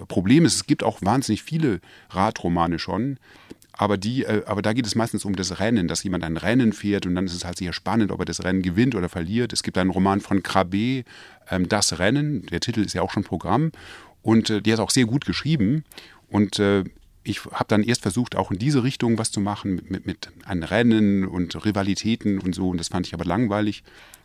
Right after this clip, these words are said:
Und, äh, der Zugang ist mir dann erst gekommen, dass, dass, dass, dass es hier um diese Gruppe geht und gar nicht um ein Rennen, sondern nur um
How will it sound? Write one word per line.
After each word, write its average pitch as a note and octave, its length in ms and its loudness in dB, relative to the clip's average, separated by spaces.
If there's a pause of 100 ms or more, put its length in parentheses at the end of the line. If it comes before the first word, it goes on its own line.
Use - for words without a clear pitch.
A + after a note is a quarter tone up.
(200)
Und, F2 200 -4
äh, F2 180 -2
der F2+ 140 -2
Zugang C3 320 2
ist - 160 0
mir A2 80 2
dann G#2 160 2
erst A2 220 0
gekommen, G#2+ 340 0
dass, G2+ 100 -2
dass, - 220 -6 (100)
dass, - 160 -12
dass - 200 -4
es - 80 -6
hier A2+ 160 0
um G#2 80 -2
diese G2+ 180 -2
Gruppe G2+ 400 -2
geht D#2 240 -6
und E2 140 -6
gar F#2+ 120 2
nicht F#2+ 140 -4
um F2+ 80 -2
ein E2+ 120 -4
Rennen, A2 300 2
sondern F#2 280 0
nur G#2 240 2
um F#2+ 320 0